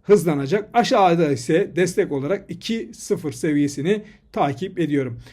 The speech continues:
Agik'te sıfır seksen iki ilk destek, aşağıda sıfır yetmiş iki seviyesi ana destek bölgesi, sıfır doksan sekiz seviyesi ise direnç bölgesi.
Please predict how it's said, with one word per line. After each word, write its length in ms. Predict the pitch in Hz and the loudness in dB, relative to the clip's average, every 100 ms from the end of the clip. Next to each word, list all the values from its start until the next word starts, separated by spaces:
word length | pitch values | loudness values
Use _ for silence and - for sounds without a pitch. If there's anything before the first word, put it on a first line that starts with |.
| - _ _ - | -20 _ _ 0
Agik'te 440 | 214 269 202 202 | 6 6 8 6
sıfır 280 | 190 233 220 | 6 2 0
seksen 380 | - 208 - 190 | 4 4 6 4
iki 220 | 175 190 | 2 2
ilk 360 | 143 - 208 - | 0 -2 -4 2
destek, 460 | 170 - 190 208 - _ _ | 2 4 2 2 -4 _ _
aşağıda 520 | - 233 214 160 165 208 | 0 2 4 4 2 0
sıfır 320 | 208 - 175 | -2 -4 0
yetmiş 320 | 175 175 - | 2 0 -6
iki 120 | - | -8
seviyesi 680 | 180 175 147 139 190 196 208 | 0 0 2 2 4 4 2
ana 280 | 180 170 135 | -2 0 0
destek 400 | 156 - 135 120 | -2 -2 -6 -2
bölgesi, 480 | 170 170 165 190 220 - - _ | 0 2 0 -2 -6 -10 -20 _
sıfır 420 | - - 196 170 | -6 -2 2 4
doksan 300 | 170 175 196 | 2 2 0
sekiz 320 | 170 170 165 | 0 -2 -4
seviyesi 480 | - 160 156 147 - | 0 2 2 2 0
ise 380 | 143 120 196 143 | -2 2 0 2
direnç 360 | 160 160 139 - | 2 2 -2 2
bölgesi. 460 | 156 165 175 214 | 2 2 0 -2